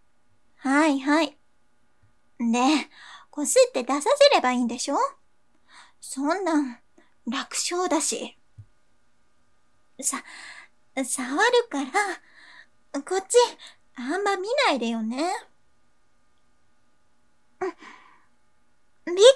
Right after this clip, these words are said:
クビクすんな。きっしょ。うん。じゃ、じゃあ、手動かすよ。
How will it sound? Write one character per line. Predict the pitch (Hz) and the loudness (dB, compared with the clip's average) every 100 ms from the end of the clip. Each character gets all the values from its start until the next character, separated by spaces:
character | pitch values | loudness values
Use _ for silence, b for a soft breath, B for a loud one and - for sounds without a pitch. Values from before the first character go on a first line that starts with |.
| 494 | 6
ク | 339 | 0
ビ | 269 | -2
ク | - 285 | -4 -4
す | - 494 539 415 | -4 -4 -2 -4
ん | |
な。 | 349 392 403 - B B B _ - | -4 -2 -2 -6 B B B _ -12
き | - | -6
っ | 440 | -4
し | - - - 539 | -2 -2 2 2
ょ。 | - _ _ _ _ _ _ _ _ _ _ _ | 2 _ _ _ _ _ _ _ _ _ _ _
う | 349 359 370 370 | -10 -6 -4 -4
ん。 | - - _ _ _ _ _ _ _ _ _ - - | -6 -14 _ _ _ _ _ _ _ _ _ -20 -12
じ | 330 | -8
ゃ、 | 294 B B B B B - - | -8 B B B B B -20 -10
じ | 294 349 | -6 -4
ゃ | 349 320 359 339 | -2 0 0 0
あ、 | - B B _ _ _ | -4 B B _ _ _
手 | 285 302 440 466 466 453 - _ - | -6 -4 -2 0 -2 -4 -10 _ -10
動 | 269 508 | -4 0
か | 480 480 | 2 0
す | - | 0
よ。 | 240 | -2